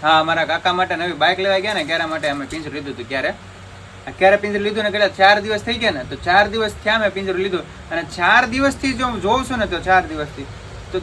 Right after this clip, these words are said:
ચાર દિવસથી રાતે મૂકી દઉં છું હું. રાતે છ-, અહીંયા હું જાઉં છું ઘરે, ત્યારે મૂકી દઉં છું. તમને બતાવું કઈ રીતે મૂકવું એમ, બરાબર?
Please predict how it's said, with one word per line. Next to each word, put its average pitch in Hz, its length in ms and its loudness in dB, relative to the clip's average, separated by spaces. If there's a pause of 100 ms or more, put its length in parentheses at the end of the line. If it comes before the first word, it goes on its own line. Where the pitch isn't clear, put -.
(140)
ચાર 214 260 4
દિવસથી 247 420 -4
રાતે 226 280 2
મૂકી 233 340 -2
દઉં 214 180 0
છું 185 160 -2
હું. 175 200 0
રાતે 185 320 2
છ-, - 220 -6
અહીંયા 175 400 2
હું 175 280 -6
જાઉં 196 240 6
છું 170 140 -8
ઘરે, 147 160 0
ત્યારે 147 200 0
મૂકી 165 260 -2
દઉં 139 240 -4
છું. 180 200 -6
તમને 160 160 -4
બતાવું 190 340 2
કઈ 160 120 -2
રીતે 139 160 -6
મૂકવું 131 280 -6
એમ, 127 60 -6
બરાબર? 175 280 -2